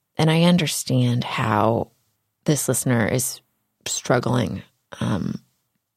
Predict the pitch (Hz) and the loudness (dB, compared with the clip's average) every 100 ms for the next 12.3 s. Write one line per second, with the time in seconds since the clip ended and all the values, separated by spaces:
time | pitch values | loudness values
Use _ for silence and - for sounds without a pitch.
0 | _ _ _ _ _ _ _ 190 - - | _ _ _ _ _ _ _ -2 -2 0
1 | 131 117 107 - - _ _ _ _ _ | 0 2 0 -2 -8 _ _ _ _ _
2 | _ _ - 160 - 151 104 147 143 127 | _ _ -4 -2 0 0 0 0 -2 -2
3 | - 156 - 147 - 151 139 135 127 127 | -4 -8 -4 -4 0 0 0 0 2 2
4 | 123 123 - - - 139 - - 135 135 | 0 0 -4 -6 -4 -2 -2 -2 -2 -2
5 | 123 - - _ _ - 123 - - - | -4 -8 -16 _ _ -10 -6 -6 -6 -8
6 | - - - _ _ _ _ _ _ _ | -8 -12 -20 _ _ _ _ _ _ _
7 | _ _ _ _ _ _ _ _ _ 160 | _ _ _ _ _ _ _ _ _ -2
8 | 151 143 143 139 139 131 - _ _ _ | 0 2 2 2 2 -2 -12 _ _ _
9 | _ _ _ _ _ _ _ _ - 165 | _ _ _ _ _ _ _ _ 0 2
10 | 170 147 139 131 156 156 156 165 143 - | 4 2 0 0 0 0 2 2 2 0
11 | - 143 143 147 151 139 139 139 139 131 | 0 2 2 2 0 0 0 0 0 0
12 | 135 127 - | 2 0 -2